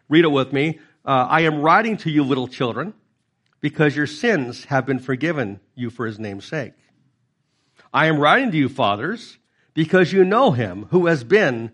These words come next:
from the beginning. I am writing to you, young men, because you are strong and the word of God abides in you, and you have overcome the evil one."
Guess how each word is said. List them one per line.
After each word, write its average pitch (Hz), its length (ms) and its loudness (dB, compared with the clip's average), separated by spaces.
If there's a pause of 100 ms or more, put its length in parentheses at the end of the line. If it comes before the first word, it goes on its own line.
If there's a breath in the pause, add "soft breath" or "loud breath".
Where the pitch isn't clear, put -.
from 139 140 -2
the 127 80 -2
beginning. 131 480 -2 (1600)
I 170 140 2
am 180 200 2
writing 214 340 2
to 190 120 -2
you, 160 80 2
young 139 300 2
men, 120 340 -6 (760)
because 190 440 2
you 208 160 0
are 214 100 2
strong 196 680 0
and 160 100 2
the 180 60 2
word 196 220 4
of 170 140 -2
God 202 280 2
abides 220 380 0
in 269 180 0
you, 127 260 0
and 180 140 0
you 233 120 0
have 214 220 0
overcome 214 460 0
the 214 80 0
evil 247 380 2
one." 113 280 -4